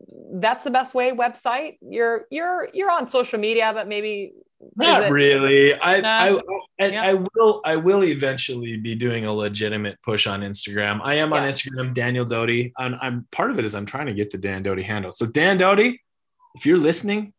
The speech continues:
Speaker 2: give me that handle, man.
Speaker 1: Oh, what? Someone's got your name. Bore off. <laughs>
Speaker 2: Well, it's,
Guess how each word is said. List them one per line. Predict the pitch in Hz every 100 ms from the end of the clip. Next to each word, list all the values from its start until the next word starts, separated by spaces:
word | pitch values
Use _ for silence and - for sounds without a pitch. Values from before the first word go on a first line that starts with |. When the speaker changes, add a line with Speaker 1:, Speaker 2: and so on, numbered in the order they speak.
| _ _
Speaker 2:
give | 147
me | 185
that | 214 202
handle, | 170 190 139 110
man. | 110
Speaker 1:
Oh, | 269 320
what? | 240 285 330 339 330
Someone's | 339 349 262
got | 269 277 220
your | 190
name. | 190 180 196 247 285 - 269
Bore | 330 320
off. | 349 175 - - -
<laughs> | 190 - - - - -
Speaker 2:
Well, | - 135 139 147 151 -
it's, | 139 135 139